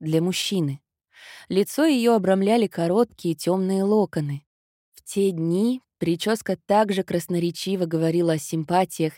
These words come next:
и образе мысли той или иной особы, как мушки во времена моих бабушек. И причёска Виргинии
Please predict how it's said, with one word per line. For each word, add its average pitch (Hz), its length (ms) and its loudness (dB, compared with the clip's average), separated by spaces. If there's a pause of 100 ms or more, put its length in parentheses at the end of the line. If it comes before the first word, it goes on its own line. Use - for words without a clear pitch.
и 175 80 0
образе 165 400 2
мысли 160 400 0
той 165 320 0
или 151 200 0
иной 156 220 0
особы, 180 480 0 (380)
как 160 220 -2
мушки 185 480 -2
во 156 120 2
времена 160 400 2
моих 185 260 -2
бабушек. 185 680 -2 (520)
И 175 100 -2
причёска 180 580 -2
Виргинии 165 840 2